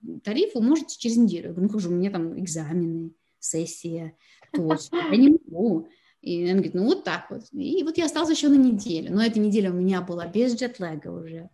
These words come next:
А, мои знакомые, с которыми я познакомилась, друзья, они меня взяли в разные места интересные. Это был День Благодарения.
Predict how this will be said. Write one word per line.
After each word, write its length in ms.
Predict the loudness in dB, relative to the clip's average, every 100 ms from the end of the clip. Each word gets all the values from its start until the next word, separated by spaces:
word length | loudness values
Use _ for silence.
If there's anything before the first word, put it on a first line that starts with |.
| -18 -16 -18 -20 -20 -20 _ _
А, 380 | -4 -4 -4 -6
мои 600 | -6 -8 -10 -6 -2 0
знакомые, 500 | 0 -2 -2 4 4
с 60 | 4
которыми 280 | 0 -2 -2
я 40 |
познакомилась, 680 | -2 -2 -2 0 0 0 -2
друзья, 360 | -6 -6 -6 -6
они 140 | -4
меня 260 | -2 -2 -4
взяли 880 | -6 -2 0 2 2 0 -2 -6 -14
в 540 | -20 -16 -14 -14 -8
разные 260 | -6 0 0
места 260 | 0 0
интересные. 520 | -2 -2 -8 -10 -10 -12
Это 120 | -12
был 100 | -8
День 140 | -4 -4
Благодарения. 840 | -4 -4 -2 0 -2 -2 -8 -10